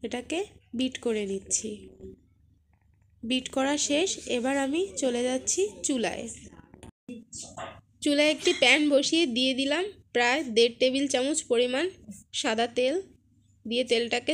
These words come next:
চারদিকে ঘুরিয়ে নিলাম। এবার তেলটা ঠান্ডা থাকায় অবস্থায় ডিমের ব্যাটারটা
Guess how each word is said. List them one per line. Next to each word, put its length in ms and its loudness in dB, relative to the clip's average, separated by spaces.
চারদিকে 420 0
ঘুরিয়ে 360 2
নিলাম। 240 2
এবার 200 4
তেলটা 280 4
ঠান্ডা 340 0
থাকায় 280 0
অবস্থায় 480 0
ডিমের 380 2
ব্যাটারটা 400 0